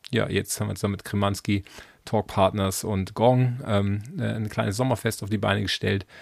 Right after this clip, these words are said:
Ähm, wer daran interessiert ist, da vorbeigeko-, als-,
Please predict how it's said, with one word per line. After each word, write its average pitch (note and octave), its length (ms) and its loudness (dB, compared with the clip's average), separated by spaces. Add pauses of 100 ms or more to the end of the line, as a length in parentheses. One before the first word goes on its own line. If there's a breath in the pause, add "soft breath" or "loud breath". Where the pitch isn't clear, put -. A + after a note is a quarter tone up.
(360 loud breath)
Ähm, G2 480 -2
wer G#2+ 460 -2
daran G2 680 0
interessiert A2 480 -4
ist, - 160 -6
da G#2 80 -2
vorbeigeko-, G#2+ 480 -2
als-, G#2+ 340 -4